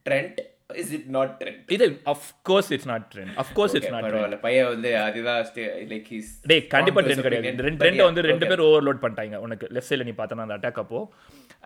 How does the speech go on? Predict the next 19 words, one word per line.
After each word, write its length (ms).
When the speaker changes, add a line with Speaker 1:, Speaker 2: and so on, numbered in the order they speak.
Speaker 2:
And, 340
um, 320
yeah, 280
I, 140
like, 200
Liverpool 440
last 280
season 380
would 140
have 160
played 180
that 80
offside. 320
Um, 280
that's 160
how 180
I 180
feel 240
it. 100